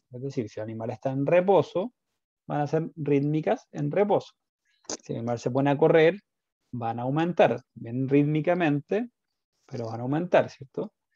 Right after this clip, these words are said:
Pero en general mantienen una ritmicidad. En algunos casos hay ciertas cosas como arritmias fisiológicas, ¿sí? Pero, pero eso es fisiológico, eso es normal.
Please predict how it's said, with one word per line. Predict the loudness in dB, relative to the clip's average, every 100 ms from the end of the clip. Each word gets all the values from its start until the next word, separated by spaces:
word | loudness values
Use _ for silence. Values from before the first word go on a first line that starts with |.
| _ _ _ _
Pero | 2 4 6 4
en | -2
general | -8 -6 2 4 4
mantienen | 2 -4 -4 -4 -2
una | -4 -4 -4
ritmicidad. | -6 0 0 2 0 -2 -2 0 0 -2 -12 _ _ _ _ _ _ _ _ _ _ _
En | -14 -8
algunos | -4 0 0 0 0
casos | 4 4 4 -6 -8 _ _ -8
hay | -4
ciertas | -2 0 0 0 -2
cosas | -2 -2 -2
como | 0 2 2 0 _ _ _ _
arritmias | -6 0 2 2 -2 -4 -6
fisiológicas, | -6 -6 -4 0 2 2 0 -4 -6 -6 -16 _
¿sí? | _ -8 -8 -8 _ _ _ _ _ _ _
Pero, | 4 4 4 -2 _
pero | -4 -4
eso | -4 -8
es |
fisiológico, | -8 -2 0 0 -4 -8
eso | -8
es | -6
normal. | -4 0 0 0